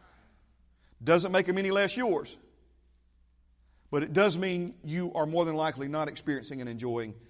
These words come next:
those things. Galatians chapter four, verse one. "Now I say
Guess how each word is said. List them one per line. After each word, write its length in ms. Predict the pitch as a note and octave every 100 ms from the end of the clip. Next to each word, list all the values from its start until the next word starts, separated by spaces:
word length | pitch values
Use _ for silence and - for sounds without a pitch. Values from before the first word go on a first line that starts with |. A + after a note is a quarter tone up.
| -
those 220 | - G#2+ -
things. 260 | - G2
Galatians 400 | A#2 D#3+ E3+ E3
chapter 240 | - E3 D3+
four, 180 | D#3+
verse 220 | D3+ F3 A3+
one. 260 | B3+ D#3 - - -
"Now 360 | C#3+ F#3+ A#3+ C4
I 140 | A3+
say 500 | - G#3 G3 A3+ A3